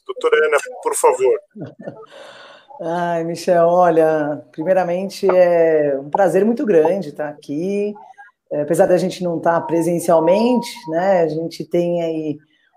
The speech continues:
Speaker 2: uma relação muito boa de trabalho, de amizade, então pra mim é uma satisfação muito grande. E também acho que o tema é super relevante, super pertinente, né, dado o momento que a gente tá vivendo, e vai ser também muito bom a gente poder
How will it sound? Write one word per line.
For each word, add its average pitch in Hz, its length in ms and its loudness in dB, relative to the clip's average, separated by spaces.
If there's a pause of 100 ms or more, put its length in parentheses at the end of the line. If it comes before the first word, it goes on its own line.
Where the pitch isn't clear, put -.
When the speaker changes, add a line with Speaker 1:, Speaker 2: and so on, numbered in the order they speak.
(120)
Speaker 2:
uma 151 460 -6
relação 151 440 0
muito 147 240 -2
boa 190 540 6
de - 140 -8
trabalho, 170 600 0
de 151 100 -4
amizade, 175 600 -2
então 170 220 -2
pra 170 120 2
mim 170 140 0
é 170 40 -4
uma 160 220 -6
satisfação 156 600 -4
muito 151 200 -10
grande. 190 600 0 (600)
E 190 160 0
também 214 400 4
acho 233 160 0
que 247 60 0
o 233 60 -2
tema 247 420 2
é 214 60 0
super 190 440 0
relevante, 170 760 2
super 170 300 -4
pertinente, 175 880 -6
né, 160 140 -8
dado 160 260 0
o 156 60 -4
momento 156 360 -4
que 156 100 -16
a 147 40 -8
gente 147 200 -10
tá 151 120 -10
vivendo, 185 600 0 (640)
e 165 280 0
vai 175 180 4
ser 175 280 0
também 175 720 0
muito 175 320 -2
bom 190 580 4
a 175 60 0
gente 175 300 -8
poder 175 240 0